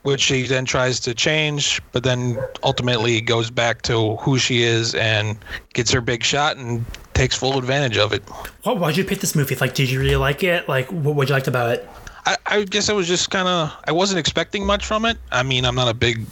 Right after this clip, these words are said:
Speaker 1: wrestling guy, so, but I heard a lot of good things about it, and I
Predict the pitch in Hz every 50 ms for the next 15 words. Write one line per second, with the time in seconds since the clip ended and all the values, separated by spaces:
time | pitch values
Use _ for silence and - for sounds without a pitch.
0 | - - - - - - - 117 123 - - - 139 135 139 131 143 139 147 147
1 | 151 147 - - 113 107 107 101 101 - - - - - - - - - - -
2 | - - - 139 127 127 - - - - 123 131 135 139 131 131 135 131 127 127
3 | 131 127 123 117 - 131 135 147 147 147 151 151 156 165 175 139 117 113 117